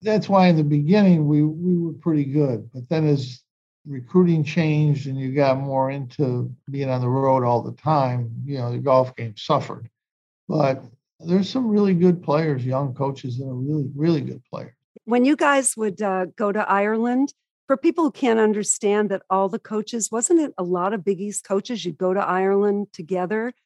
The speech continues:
Speaker 2: as opposed to, you know, "We don't speak to them, that's not our school"?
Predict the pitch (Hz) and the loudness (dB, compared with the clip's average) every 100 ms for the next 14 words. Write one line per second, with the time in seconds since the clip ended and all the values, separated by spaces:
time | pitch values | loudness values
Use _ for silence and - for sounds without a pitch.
0 | _ - 180 175 190 214 190 190 - 208 | _ -8 -4 -4 -2 0 0 0 -2 2
1 | 185 185 185 170 180 185 175 - - 185 | 2 2 0 0 0 0 0 -4 -6 -8
2 | - 170 185 185 185 180 185 - 175 - | -8 -4 -2 0 0 0 -2 -4 -6 -4
3 | 202 180 170 175 - - 170 170 | -2 -2 -2 -4 -6 -8 -8 -8